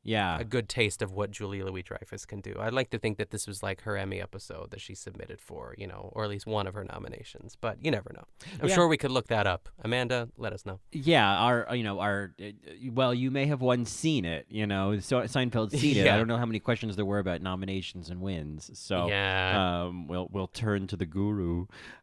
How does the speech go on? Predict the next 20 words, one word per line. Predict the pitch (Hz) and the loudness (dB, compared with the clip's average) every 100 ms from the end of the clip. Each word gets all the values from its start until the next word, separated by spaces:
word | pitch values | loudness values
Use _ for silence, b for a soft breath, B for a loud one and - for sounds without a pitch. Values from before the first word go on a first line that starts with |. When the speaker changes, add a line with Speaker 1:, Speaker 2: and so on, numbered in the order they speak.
| - | -8
Speaker 1:
But, | - 110 104 - | 0 0 0 -4
uh, | 110 101 98 71 | -4 -2 -4 -8
yeah, | 131 127 175 135 | -4 2 4 4
this | 92 135 - | 0 -2 -2
was, | 170 135 95 87 | 0 2 0 -4
this | 104 175 | -4 0
was | 381 - | 0 2
great. | 143 151 - | 4 4 2
This | 117 135 | -2 0
was | 170 127 | -2 0
really, | 127 131 131 127 113 | 2 4 4 2 2
um, | 101 101 90 95 101 | 2 2 0 -2 -2
it's | 135 - | -4 0
funny, | 175 185 120 | 2 4 2
like, | 113 - _ _ _ _ _ 117 | -2 -8 _ _ _ _ _ -10
Seinfeld, | - 135 160 180 127 | -2 0 2 2 2
it's | 117 | 0
interesting | 131 156 160 156 | -2 -4 -4 -2
how | 120 113 | 0 2
it's, | 107 - - | 2 -2 -10